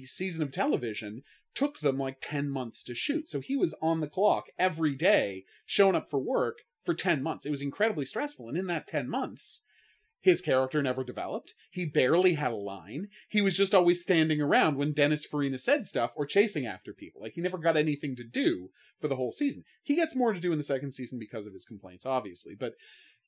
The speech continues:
he sat there and he looked at this contract, and the Star Trek contracts specifically lay out, "You're gonna work on this show for seven years. Here's what you get paid every year. Here's the days you're gonna have to work every year."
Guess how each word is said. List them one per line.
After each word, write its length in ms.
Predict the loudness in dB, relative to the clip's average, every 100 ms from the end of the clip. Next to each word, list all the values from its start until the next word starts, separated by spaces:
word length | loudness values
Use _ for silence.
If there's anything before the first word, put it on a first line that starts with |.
| _
he 120 | -8
sat 380 | 2 4 4 4
there 380 | 4 4 2 0
and 140 | -4 -2
he 80 |
looked 460 | 0 4 2 0 -14 -16 _ _ _ _ 0
at 160 | 2
this 160 | 2 -2
contract, 720 | 0 2 2 -2 -8 -10 -16 -6
and 140 | -2
the 200 | 0 0
Star 320 | -2 2 2 4
Trek 180 | 0
contracts 640 | 0 -4 -2 0 0 -4 -16
specifically 640 | -14 -8 -2 -2 -2 0 2
lay 240 | 2 0
out, 300 | -2 -4 -8 -10 _ _
"You're 200 | -2 0
gonna 260 | 2 2 2
work 300 | 4 2 2
on 120 | 0
this 100 | 0
show 240 | 0 0 -2
for 120 | -6
seven 380 | -2 -2 -2 -6
years. 380 | -6 -6 -8 -12 -18
Here's 360 | -2 2 2 2
what 160 | 0 0
you 100 | 4
get 220 | 4 2
paid 260 | 0 2
every 240 | 2 0 -2
year. 320 | -2 -4 -4
Here's 280 | -2 -2 -2
the 60 | 2
days 300 | 2 2 2
you're 120 | 2
gonna 160 | 2
have 140 | 2 0
to 80 | -2
work 200 | 0 -2
every 240 | -4 -6
year." 320 | -6 -8 -10